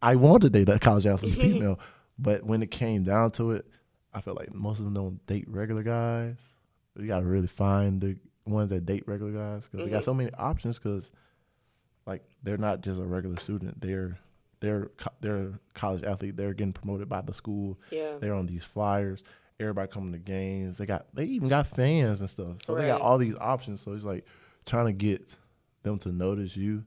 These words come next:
Speaker 1: and, like, "Hey," it's like
Speaker 2: That's interesting. I never
Speaker 1: Yeah.
Speaker 2: thought about it like that.
Speaker 1: Yeah, it's so, it's so hard to try to date one now. It's
Speaker 2: Yeah.
Speaker 1: like, versus when you was living, you were in that type
Speaker 2: Right.
Speaker 1: of lifestyle.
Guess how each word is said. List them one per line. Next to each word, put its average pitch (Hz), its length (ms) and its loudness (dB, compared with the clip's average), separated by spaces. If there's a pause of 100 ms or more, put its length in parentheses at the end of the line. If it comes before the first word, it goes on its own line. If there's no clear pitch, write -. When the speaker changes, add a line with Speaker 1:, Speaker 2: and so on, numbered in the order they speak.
(500)
Speaker 1:
and, 87 200 -6
like, 90 260 -8
"Hey," 165 800 -12 (360)
it's 110 200 2
like - 240 -6 (1080)
Speaker 2:
That's 214 240 0
interesting. 160 600 -8
I - 20 -12
never 156 200 -8
Speaker 1:
Yeah. - 40 -12
Speaker 2:
thought 147 200 -8
about 147 240 -10
it 139 40 -12
like 147 180 -16
that. 147 300 -14 (100)
Speaker 1:
Yeah, 104 220 -6
it's 101 120 -8
so, 139 220 -4
it's 139 120 -4
so 156 160 2
hard 123 240 2
to - 40 -14
try 127 120 2
to 98 100 -2
date 104 340 4
one 117 300 -2
now. 131 200 -6 (260)
It's 165 100 -6
Speaker 2:
Yeah. 147 240 -2 (380)
Speaker 1:
like, 104 220 -2
versus 107 360 0
when 104 160 2
you 110 120 4
was 98 120 0
living, 104 340 2
you 104 260 -4
were 101 140 -6
in 107 200 -2
that 107 180 0
type 113 160 -2
Speaker 2:
Right. 147 200 0
Speaker 1:
of 98 60 -4
lifestyle. 123 540 -2